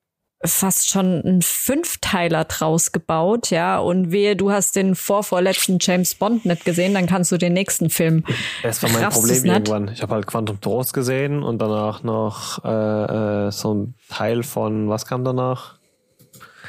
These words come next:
Speaker 2: Ja, von dem danach und ja, und dann war halt, ne?
Speaker 1: <laughs> Skyfall kam,
Speaker 2: Genau,
Speaker 1: glaub ich, danach.
Speaker 2: ja.
Speaker 1: Ja.
Speaker 2: Und wie du sagst, wenn du da nicht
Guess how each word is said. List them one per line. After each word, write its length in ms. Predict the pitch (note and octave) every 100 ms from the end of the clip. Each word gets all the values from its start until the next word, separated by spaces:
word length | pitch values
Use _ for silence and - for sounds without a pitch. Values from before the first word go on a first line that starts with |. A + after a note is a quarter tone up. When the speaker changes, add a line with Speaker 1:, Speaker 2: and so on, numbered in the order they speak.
| - _ -
Speaker 2:
Ja, 80 | F#2
von 180 | - G2+
dem 120 | G2+
danach 480 | G2 G2 A2+ C#3+ -
und 300 | A2 G#2 G2+
ja, 220 | G2 F2
und 120 | F2+
dann 140 | F2+ F#2+
war 160 | G#2
halt, 220 | A2 A2 A2+
ne? 260 | A#2+ C3+
Speaker 1:
<laughs> 40 | C4
Skyfall 1300 | - B2 - A2+ - A2 - - - - A3 G3 F#3 -
kam, 260 | G3+ F3+
Speaker 2:
Genau, 140 | F#3 F3
Speaker 1:
glaub 100 | F3+
ich, 60 | -
danach. 360 | F3+ F3 F3+ - - - -
Speaker 2:
ja. 80 | -
Speaker 1:
Ja. 80 | -
Speaker 2:
Und 240 | A#2+ G#2+ G#2+
wie 40 |
du 100 | A2+
sagst, 300 | B2 A#2+ -
wenn 100 | G#2
du 60 | G2
da 160 | G2 F#2+ G2
nicht 240 | - -